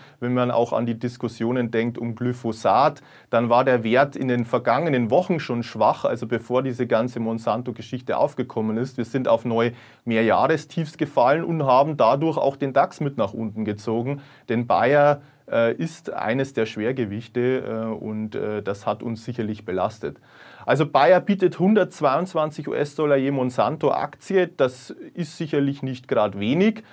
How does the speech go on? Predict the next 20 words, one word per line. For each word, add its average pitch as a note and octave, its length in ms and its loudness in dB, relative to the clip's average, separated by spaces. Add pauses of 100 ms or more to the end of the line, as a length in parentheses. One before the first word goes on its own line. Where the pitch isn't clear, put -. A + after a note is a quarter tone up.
(140)
Das B2+ 220 -2
Management C#3 520 0
hat C#3 180 0
wiederum C#3+ 380 0
gesagt B2 460 0
von B2+ 180 -4
Monsanto, A#2+ 920 -2
wir A#2+ 320 -2
halten B2 360 0
das A#2 280 -4
strategisch A2+ 640 -4
für G#2 100 -6
sinnvoll, B2 480 -2
aber A#2+ 180 0
das A2+ 200 -6
ist B2+ 140 -8
uns B2 160 -6
noch A#2 160 -2
zu A2 200 -6
wenig. C#3+ 400 0